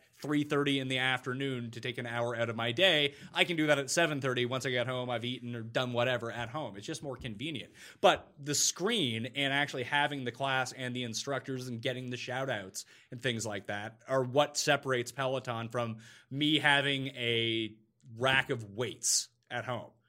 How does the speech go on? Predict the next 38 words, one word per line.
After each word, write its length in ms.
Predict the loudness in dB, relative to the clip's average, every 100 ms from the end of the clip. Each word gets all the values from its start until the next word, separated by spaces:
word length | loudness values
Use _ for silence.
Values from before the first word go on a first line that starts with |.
| _ _ -6
If 140 | 4
I 100 | 4
go 220 | 6 4
to 80 | 2
the 120 | -2 2
gym, 320 | 4 4 0
I 140 | 0
will 120 | 0 2
go 220 | 0 2
lift 400 | 0 0 -4 -6
the 80 | -4
weights 260 | -4 -8
on 240 | -8 -6 -6
that 220 | -6 -8
rack. 220 | -14 -14
If 80 | -8
I'm 120 | -6
at 80 | -4
home, 260 | -4 -4 -2
be 100 | 0
like, 220 | 0 -2
"Eh, 540 | -10 _ -20 -20 -20 -20 -20 _ _ _ -20 -8
not 140 | -6 -6
really 160 | -8
game 280 | -8 -8 -8
to 60 | -8
do." 80 | -2
Like, 180 | 2
I, 180 | 8 8
I 80 | 8
really 440 | 4 6 4 6 2
struggle 320 | 0 0 -2
trying 220 | -4 -4
to 60 | -6
work 200 | -6 -8
out 120 | -12
from 120 | -16
home. 600 | -18 -20 _ _ -20 -20